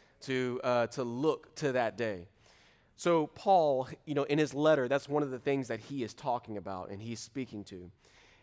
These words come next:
And then also, um, uh, he is, um, wanting to encourage them, you know, in their faith.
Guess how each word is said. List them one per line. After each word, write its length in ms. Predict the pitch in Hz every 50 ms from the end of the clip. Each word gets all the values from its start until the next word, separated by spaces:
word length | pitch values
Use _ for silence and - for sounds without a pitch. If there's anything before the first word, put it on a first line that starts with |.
| -
And 140 | - 120 127
then 300 | 135 139 143 147 147 147 - -
also, 600 | 139 147 147 - - 151 143 143 139 139 139 - 135
um, 480 | 127 127 127 123 120 113 107 107 110 113 - _ _ _ _ _ _ _ _ _ _ _ _ -
uh, 280 | 123 123 123 123 117 110
he 460 | 101 - 147 147 143 139 139 139 123 -
is, 500 | 131 127 123 120 120 117 - - - - _ -
um, 460 | 127 123 120 117 110 107 107 107 - _ _ _ _ _ _
wanting 320 | - 120 139 143 143 139 135
to 240 | - - - 151
encourage 600 | 135 127 123 - - - 190 185 180 170 147 -
them, 360 | - 101 110 104 98 98 98 98 - _ _ _ _ - _ _ _
you 100 | - 117
know, 320 | 117 120 117 113 113 117 120 -
in 200 | 143 143 147 143
their 120 | 135 131
faith. 540 | 123 - - 123 110 104 110 - - - _